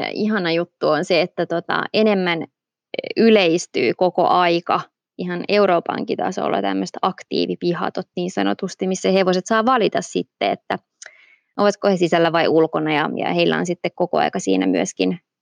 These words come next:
lajitoveri, öö, pitämässä seuraa, koska hevosen paras kaveri on toinen hevonen. Ihminen ei koskaan voi korvata toista hevosta, ja, ja tota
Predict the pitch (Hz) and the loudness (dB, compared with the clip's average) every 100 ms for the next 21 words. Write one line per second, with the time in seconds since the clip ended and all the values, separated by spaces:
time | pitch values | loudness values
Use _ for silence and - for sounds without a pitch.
0 | - 190 185 180 165 170 170 190 - _ | 0 2 2 2 0 0 0 -4 -8 _
1 | _ _ _ _ _ _ _ _ _ 196 | _ _ _ _ _ _ _ _ _ -2
2 | 180 180 196 - - - - - - 190 | 0 0 0 -4 -8 -14 -16 -12 -2 0
3 | 185 190 - 196 185 180 185 190 202 190 | 0 -2 -4 0 2 4 2 0 -2 -2
4 | 208 190 _ _ _ - 254 202 196 185 | -4 -4 _ _ _ 0 2 2 0 -2
5 | 196 190 190 190 180 190 196 196 214 208 | -2 -2 -4 -2 0 2 2 0 2 2
6 | 202 202 202 214 185 - 78 - - - | 2 2 4 4 4 -2 -2 -4 -4 -4
7 | 208 196 180 185 180 202 185 - - - | -2 0 0 0 0 0 0 -2 -2 -2
8 | - 190 180 180 208 190 196 190 - 175 | 0 0 0 0 -4 -2 -2 -2 -2 0
9 | 190 185 190 - - - - _ _ - | 0 0 -4 -4 -2 -2 -6 _ _ -20
10 | - - _ _ 202 175 - 180 - 185 | -20 -20 _ _ -2 -2 -2 -6 -2 -2
11 | 175 | 0